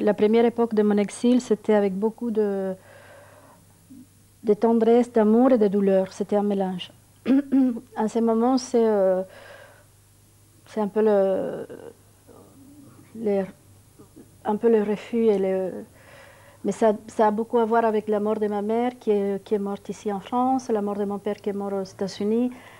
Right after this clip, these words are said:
Donc, euh, je pense surtout à eux qui ne pour-, pourront pas retourner à Cuba. Mais, euh, mais sinon, parfois, il y a des endroits, par exemple, les Malecons havanais, que c'est mon endroit à Cuba, à La Havane. C'est mon, c'est l'endroit que j'aime le plus. Euh, je pense toujours avec, euh, beaucoup d'amour et beaucoup de,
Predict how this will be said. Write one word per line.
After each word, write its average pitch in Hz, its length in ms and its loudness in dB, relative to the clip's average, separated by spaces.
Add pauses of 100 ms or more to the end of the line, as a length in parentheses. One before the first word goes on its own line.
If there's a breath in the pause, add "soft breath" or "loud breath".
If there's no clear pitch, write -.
(200 loud breath)
Donc, 220 360 0
euh, 208 160 6
je 202 100 4
pense 247 440 0
surtout 226 400 -2
à 247 200 4
eux 294 80 0
qui 220 100 -4
ne 214 80 0
pour-, 202 320 -4 (240)
pourront 214 260 0
pas 226 440 0
retourner 208 420 -4
à 202 60 -4
Cuba. 240 400 -4 (520 loud breath)
Mais, 208 320 0
euh, 190 420 0 (180)
mais 190 120 -6
sinon, 220 400 0
parfois, 240 520 0
il 220 80 2
y 208 60 2
a 202 40 0
des 202 180 -4
endroits, 208 320 -2
par 196 140 -4
exemple, 202 420 -6
les 190 100 -2
Malecons 185 400 -4
havanais, 196 500 -2
que 202 120 -8
c'est - 140 -10
mon 190 160 -6
endroit 190 380 0
à 190 60 -4
Cuba, 190 400 -6
à 233 40 -2
La 185 140 0
Havane. 208 320 -2 (520 loud breath)
C'est - 180 -6
mon, 190 280 -4
c'est - 200 -10
l'endroit 190 320 -2
que 196 100 -6
j'aime 190 280 -4
le 185 100 -2
plus. 226 440 -4
Euh, 185 240 -2
je 190 120 -2
pense 208 220 -4
toujours 196 260 -2
avec, 185 280 -4
euh, 180 160 -2
beaucoup 180 280 -4
d'amour 214 400 0
et 196 40 0
beaucoup 180 300 -8
de, 185 320 -4